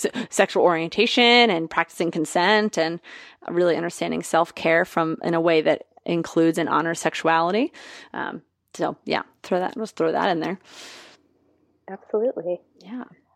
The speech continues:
Speaker 2: Well, and you know what you were saying about skills is, it's kind of, um, for me, I, I think I use the word practice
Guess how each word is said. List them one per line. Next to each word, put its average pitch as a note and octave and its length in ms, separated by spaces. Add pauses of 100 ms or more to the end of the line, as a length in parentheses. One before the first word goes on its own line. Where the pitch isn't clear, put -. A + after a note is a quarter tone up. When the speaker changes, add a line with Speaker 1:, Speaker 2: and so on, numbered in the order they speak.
Speaker 2:
Well, B3+ 120
and A#3+ 100
you B3+ 60
know B3 100
what A#3 160
you A#3+ 140
were C4 120
saying F#3+ 600
about E3 600 (580)
skills F#3+ 560 (440)
is, F3+ 400
it's - 200
kind G3+ 280
of, F#3 260 (120)
um, D#3 640 (960)
for A3 100
me, G#3 300
I, E3 260 (180)
I E3+ 200
think E3+ 140
I E3 40
use F3 360
the F3+ 100
word D3+ 580
practice A#3+ 540